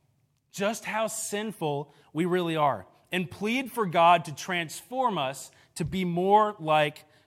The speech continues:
Christ. David begs God here to know his heart, to test and know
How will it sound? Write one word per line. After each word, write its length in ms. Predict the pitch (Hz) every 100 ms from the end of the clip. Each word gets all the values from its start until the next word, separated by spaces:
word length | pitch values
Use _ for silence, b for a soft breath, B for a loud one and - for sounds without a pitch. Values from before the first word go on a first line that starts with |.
| b
Christ. 600 | - 156 110 - - - _ _ _ _ _ _ _ _ _ _
David 500 | 120 180 220 220 147
begs 340 | 117 190 202 165
God 280 | 180 165 151
here 220 | 190 180
to 180 | - 202
know 680 | 190 196 220 233 240 247 226 B
his 260 | 185 185 170
heart, 560 | 156 175 220 190 - - b b b
to 140 | 214
test 500 | 180 - 220 240 - -
and 180 | 208 202
know 300 | 226 226